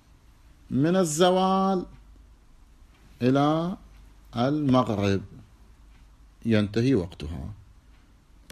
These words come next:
وهذا قد دلت عليه الآية الكريمة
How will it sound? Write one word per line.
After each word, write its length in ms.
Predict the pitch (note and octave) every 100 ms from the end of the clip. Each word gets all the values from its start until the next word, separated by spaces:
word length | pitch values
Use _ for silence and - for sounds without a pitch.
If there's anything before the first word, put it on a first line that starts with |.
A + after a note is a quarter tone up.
| - - - - -
وهذا 2000 | G2+ G2+ G#2 G2+ G2 G2 G2 G2+ G#2+ - - - - - - - C3 D#3 F3+ F3+
قد 280 | F3 E3 D3+
دلت 380 | F3+ E3 A2+ G2
عليه 360 | G#2+ B2 C3
الآية 360 | C#3 A2 C3 C3+
الكريمة 680 | B2+ - B2+ C3+ G2 F2